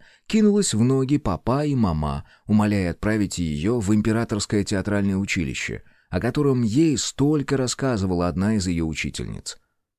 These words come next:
Родители, естественно, и думать о таком не хотели. И тогда отчаявшаяся и начитавшаяся всяких, не совсем подходящих для малолетней барышни романов, одиннадцатилетняя Доня, как называли её в семье, сбежала из дома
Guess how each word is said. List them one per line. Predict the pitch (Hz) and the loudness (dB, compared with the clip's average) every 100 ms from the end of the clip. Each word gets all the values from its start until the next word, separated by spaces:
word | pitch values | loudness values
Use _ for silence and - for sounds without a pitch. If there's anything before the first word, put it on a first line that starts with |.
| _ _ | _ _
Родители, | 117 135 156 220 - 117 | 0 0 0 -2 0 2
естественно, | 101 104 - 165 - 117 101 | 2 0 0 -2 0 2 2
и | |
думать | 90 143 165 107 | 2 0 0 -4
о | |
таком | 76 - 208 | -4 0 0
не | 202 | 0
хотели. | 64 - 62 50 - _ _ - | -4 -6 -8 -10 -14 _ _ -2
И | 131 | 0
тогда | 135 139 | 2 2
отчаявшаяся | 120 - 87 69 - 117 - - - - | 0 0 -2 -2 -6 -8 -8 -10 -12 -4
и | 165 175 - | 0 0 0
начитавшаяся | 135 147 - 175 190 143 - 107 - 95 | 2 2 0 -2 -2 -2 0 0 0 -4
всяких, | - 160 151 - 82 - - _ - | -2 -2 -2 -2 -6 -8 -20 _ -2
не | 117 113 | 0 2
совсем | 90 - 71 | 0 -2 -4
подходящих | 73 - 82 139 - 73 65 | -4 -2 -2 0 -2 -4 -4
для | 67 65 | -6 -4
малолетней | 73 87 87 78 85 | -2 -2 -2 -2 -4
барышни | 80 80 71 - | -2 -4 -4 -6
романов, | 71 87 85 78 104 135 - _ _ - | -4 -2 -2 -2 -4 -6 -10 _ _ -4
одиннадцатилетняя | - 135 151 160 160 208 220 165 139 | 0 2 0 -2 -2 0 0 0 0
Доня, | 110 107 165 190 190 | 2 2 4 2 0
как | 185 117 107 | -2 0 0
называли | 95 104 101 95 | 2 2 2 2
её | 90 87 | 2 0
в | - | -2
семье, | 113 131 208 202 - - | -2 2 0 -2 -8 -4
сбежала | 120 135 165 208 214 | 0 2 2 2 2
из | 214 | 0
дома | 151 151 143 156 | 2 2 0 -6